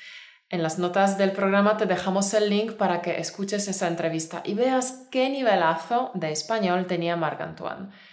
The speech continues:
Y si quieres saber más sobre el curso Entender conversaciones en español, puedes entrar en el link españolautomático punto com barra F guion curso. Te dejamos el link aquí arriba.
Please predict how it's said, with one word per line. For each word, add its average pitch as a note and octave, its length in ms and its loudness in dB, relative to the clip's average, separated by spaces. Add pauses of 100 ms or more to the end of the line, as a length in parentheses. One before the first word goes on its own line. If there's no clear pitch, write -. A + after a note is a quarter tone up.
(460)
Y G3+ 120 0
si F#3+ 240 0
quieres C#4+ 320 2
saber G#3+ 300 2
más C#4+ 320 0
sobre F3 280 0
el E3+ 120 2
curso F#3+ 260 -2
Entender F3 400 0
conversaciones F3+ 720 -2
en F#3+ 60 0
español, G3+ 640 0
puedes G3+ 320 0
entrar A#3 400 2
en A3+ 160 2
el F3 160 0
link F#3+ 360 -2
españolautomático D#3+ 1040 -6
punto F#3 300 -2
com G3+ 320 0 (320)
barra F3 720 -2
F F3+ 640 -6
guion F3+ 400 -2
curso. - 560 -8 (260)
Te G3 120 -8
dejamos E4 420 2
el G3 140 2
link G#3+ 320 -2 (240)
aquí G3 240 -4
arriba. - 580 -4